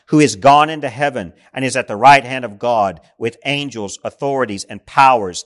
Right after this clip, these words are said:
having been subjected to him." So we see here clearly in Peter's teachings that Jesus Christ, at the point of his death,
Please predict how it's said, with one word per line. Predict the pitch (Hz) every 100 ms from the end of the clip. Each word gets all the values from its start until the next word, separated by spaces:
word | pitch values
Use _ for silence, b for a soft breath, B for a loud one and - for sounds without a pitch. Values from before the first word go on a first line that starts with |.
| _
having | - 127 113 110
been | 107
subjected | 95 92 80 104 127 - 92 82 76 _ _ _ _
to | 98 85
him." | 85 87 76 60 _ _ _ _ _ _ _ _ _ _ _ _ _
So | - 143
we | 156
see | - - 277 254
here | 214 170 147 - _ _
clearly | 208 214 190 170
in | 151 - 147
Peter's | - - 233 247 170 -
teachings | 214 214 - 117 82 - - _ _ _ _ _ _ _ _ _ -
that | 175 143
Jesus | 120 240 277 269 -
Christ, | - 220 151 113 - - _ _ -
at | 160 170
the | 170
point | - - - 240 269 -
of | 214 170
his | 175 175
death, | 135 156 120 82 -